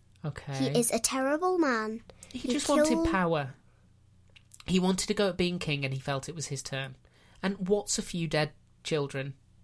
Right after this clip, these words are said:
Speaker 1: if it means that you get to have your turn? Have you
Speaker 2: I would rather wait my turn than kill children.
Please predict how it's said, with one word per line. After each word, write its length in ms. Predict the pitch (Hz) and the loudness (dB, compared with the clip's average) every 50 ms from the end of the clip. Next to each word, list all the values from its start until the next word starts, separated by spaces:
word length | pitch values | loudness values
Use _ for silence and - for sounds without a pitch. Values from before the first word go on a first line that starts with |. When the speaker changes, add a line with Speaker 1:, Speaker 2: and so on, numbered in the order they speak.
| - - - - - - - - - - - - | -20 -20 -20 -20 -20 -20 -20 -20 -20 -20 -20 -14
Speaker 1:
if 140 | - 151 - | -12 -10 -8
it 80 | 151 151 | -6 -4
means 220 | 151 151 147 139 | -2 -2 -2 -4
that 80 | - 147 | -4 -6
you 120 | 156 156 151 | -8 -6 -6
get 140 | 151 131 - | -6 -6 -6
to 80 | - | -8
have 200 | 127 - 143 - | -10 -10 -10 -8
your 100 | 139 139 | -8 -10
turn? 360 | 131 - - 147 139 139 131 131 - _ _ _ _ _ _ _ - - - - _ _ _ _ _ - - _ _ _ - | -8 -8 -10 -10 -8 -10 -10 -12 -16 _ _ _ _ _ _ _ -20 -20 -20 -20 _ _ _ _ _ -20 -20 _ _ _ -6
Have 140 | - 175 - | -4 0 2
you 60 | 247 | 2
Speaker 2:
I 140 | 254 277 330 | 4 4 4
would 260 | 359 403 415 403 - | 4 2 2 2 0
rather 480 | 302 277 269 269 277 277 269 285 269 | 0 0 2 2 2 2 2 2 0
wait 400 | 254 226 226 233 233 254 311 - | 0 0 0 0 0 0 0 -2
my 160 | - 339 370 381 | -2 -2 0 0
turn 540 | - 285 277 240 233 226 220 220 233 233 - _ _ _ | -2 -2 -2 -2 -2 -2 -4 -4 -6 -8 -12 _ _ _
than 160 | - 269 262 247 | -4 -4 -4 -4
kill 340 | - - 240 220 214 214 | -6 -6 -6 -6 -6 -6
children. 840 | 214 - - - - 220 202 202 196 196 - - 185 180 185 196 214 | -6 -6 -4 -4 -4 -4 -4 -6 -6 -8 -10 -12 -12 -12 -12 -14 -16